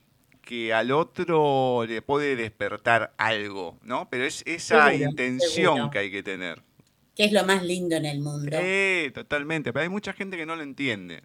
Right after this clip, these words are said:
Speaker 1: Mucha
Speaker 2: Y
Speaker 1: gente
Speaker 2: bueno,
Speaker 1: que no lo
Speaker 2: pobres de
Speaker 1: entiende
Speaker 2: ellos.
Speaker 1: y a veces es
Speaker 2: No lo
Speaker 1: simplemente
Speaker 2: quieren
Speaker 1: un acto.
Speaker 2: entender.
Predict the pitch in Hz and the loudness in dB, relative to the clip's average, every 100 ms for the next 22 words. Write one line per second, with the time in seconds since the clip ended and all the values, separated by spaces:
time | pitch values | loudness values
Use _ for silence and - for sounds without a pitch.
0 | _ - 120 131 - - 196 151 135 127 | _ -18 -12 -10 -6 -4 -2 -2 -2 2
1 | - - 185 143 135 165 151 - - - | 2 2 2 0 2 2 0 -4 -18 -20
2 | _ 104 107 123 147 147 131 120 - 131 | _ -2 0 0 -2 -2 -2 -2 -6 -8
3 | - 151 135 240 254 202 - - 156 143 | -6 -8 -2 2 4 4 2 2 2 2
4 | 147 143 139 - 135 131 | 2 2 -2 -6 -6 -10